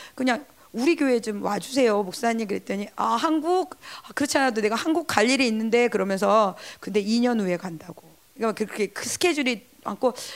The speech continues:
그냥 저번에 보니까 뭐 르잔 컨퍼런스? 그 전 세계 선교사가 모이는 자리에서 첫 번째로 스-, 이렇게 강사로 할 만큼 굉-, 굉장히 유-, 유명하신 분인데 그분한테 물었어요. 밥을 먹으면서. 워낙 책을 많이 쓰시니까.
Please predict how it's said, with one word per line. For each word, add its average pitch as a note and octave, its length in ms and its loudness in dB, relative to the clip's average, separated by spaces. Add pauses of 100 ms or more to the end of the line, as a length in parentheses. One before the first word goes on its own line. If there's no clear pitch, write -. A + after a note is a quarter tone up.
(120)
그냥 A#3 280 2
저번에 C#4+ 360 6
보니까 G#3 480 0
뭐 F3+ 340 -2
르잔 D4 440 4
컨퍼런스? D4 640 2
그 - 140 -20 (260)
전 A#3+ 220 0
세계 C4+ 200 4
선교사가 D4 680 4
모이는 G#3+ 360 2
자리에서 F#3+ 300 -2
첫 - 220 -12
번째로 A3+ 480 0 (320)
스-, - 180 -10 (140)
이렇게 F3 200 -2 (380)
강사로 C#4 460 4
할 C4+ 140 2
만큼 A#3 300 -4
굉-, A#3+ 140 0
굉장히 C4 440 0
유-, A3+ 200 -2
유명하신 A3+ 520 2
분인데 G3+ 580 2 (360)
그분한테 D#4+ 460 2
물었어요. G#3+ 440 2
밥을 G3 300 0
먹으면서. F3+ 380 -2
워낙 B3+ 340 4
책을 D#4 280 2
많이 G#3 240 0
쓰시니까. G3 880 0